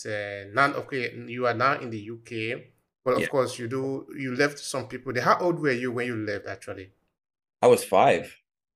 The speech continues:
Speaker 2: Yeah, so really young. So, uh, it's, it's a different, difficult one because I think culturally, I still feel connected to Sierra Leone, despite, I mean, I go back every year now, but it's usually just for Christmas. Um,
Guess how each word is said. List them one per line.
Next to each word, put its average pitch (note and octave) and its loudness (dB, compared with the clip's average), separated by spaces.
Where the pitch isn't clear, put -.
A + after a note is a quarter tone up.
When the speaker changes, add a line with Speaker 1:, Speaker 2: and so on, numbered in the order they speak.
Speaker 2:
Yeah, G#2 6
so F2+ 2
really G2 0
young. E2+ -4
So, F#2 6
uh, - 0
it's, - -6
it's - -4
a - -4
different, B2 0
difficult B2+ 0
one D#2+ 0
because E2+ -4
I - -2
think - 0
culturally, F#2 0
I E2+ -2
still F2 -4
feel E2+ -4
connected - -8
to - -10
Sierra D#2+ -2
Leone, D#2+ -2
despite, F2+ 0
I - -6
mean, F2+ 2
I F#2 4
go - 6
back F#2+ 0
every E2+ -4
year E2+ 0
now, D#2 -4
but D2 -6
it's - -6
usually E2+ -6
just - -8
for D2+ -6
Christmas. - -10
Um, F2 2